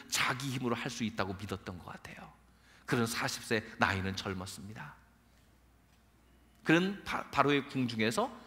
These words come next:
존귀한 자로 취급받고 있었습니다. 왕자 같은 신분과 대우가 있었죠. 힘도 셌습니다.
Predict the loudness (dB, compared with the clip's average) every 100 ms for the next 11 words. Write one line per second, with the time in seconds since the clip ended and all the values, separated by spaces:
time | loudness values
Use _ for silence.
0 | -10 -4 0 0 0 -2 -2 -2 -2 -2
1 | -6 -6 -2 -4 -2 -6 -8 -10 -2 -2
2 | -2 -4 0 0 0 -2 -4 -6 -6 -6
3 | -8 -6 -4 -2 -2 -4 -6 -8 -12 -10
4 | -10 -12 -20 -20 -20 -20 -20 _ -20 -20
5 | -20 -20 -20 _ -6 2 4 4 4 4
6 | 2 -4 -4 -4 -8